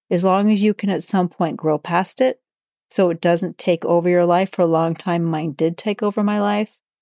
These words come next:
but then I finally got it to the point where it doesn't take over my life anymore. And once you can get to that point, you can still feel those little moments. You can have a glass of wine, you can have a piece of chocolate, but it's not an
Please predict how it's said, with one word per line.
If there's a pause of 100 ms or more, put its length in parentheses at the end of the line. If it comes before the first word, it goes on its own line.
(480)
but
then
I
finally
got
it
to
the
point
where
it
doesn't
take
over
my
life
anymore. (420)
And
once
you
can
get
to
that
point, (460)
you
can
still
feel
those
little
moments.
You
can
have
a
glass
of
wine,
you
can (320)
have
a
piece
of
chocolate, (360)
but
it's
not (400)
an